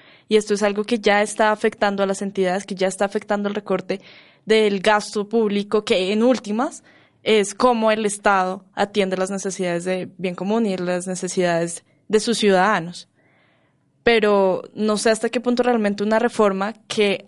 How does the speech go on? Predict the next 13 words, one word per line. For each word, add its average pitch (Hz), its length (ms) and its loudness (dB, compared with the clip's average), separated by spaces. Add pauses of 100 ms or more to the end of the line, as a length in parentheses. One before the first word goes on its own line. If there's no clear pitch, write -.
agrave 202 680 0 (500)
la 214 140 0
situación 202 500 -2
económica 196 640 0
de 208 60 2
los 220 120 -4
particulares 190 800 0
es 196 100 -2
realmente 185 380 -2
la 180 80 -2
solución, 190 380 -4
porque, 185 260 -6
pues, 180 200 -8